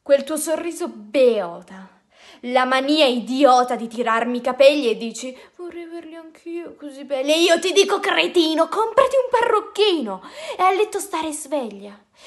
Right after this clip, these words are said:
e sentirti russare e sul comodino un tuo calzino. La tua caffettiera che è esplosa finalmente in cucina. La pipa che impesta fin dalla mattina, il tuo profumo di scimpanzé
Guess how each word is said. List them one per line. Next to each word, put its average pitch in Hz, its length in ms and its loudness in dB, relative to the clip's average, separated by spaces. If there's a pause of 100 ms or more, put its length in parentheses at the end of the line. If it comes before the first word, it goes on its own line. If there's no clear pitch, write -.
e 294 140 -2
sentirti 294 500 -4
russare 254 520 0
e - 20 6
sul 330 280 -2
comodino 392 500 2
un 349 140 0
tuo 415 140 8
calzino. 294 880 0 (500)
La 240 80 -14
tua 262 100 -12
caffettiera 285 560 -8
che 247 100 -8
è 233 40 -6
esplosa 214 680 2
finalmente 226 680 -6
in 214 120 -10
cucina. 196 640 -18 (480)
La 220 120 -14
pipa 233 240 -8
che 233 100 -8
impesta 233 540 0
fin 226 180 -8
dalla 214 300 -4
mattina, 208 520 -12
il 202 180 -14
tuo 240 140 -4
profumo 240 480 -2
di 233 100 -4
scimpanzé 220 880 -6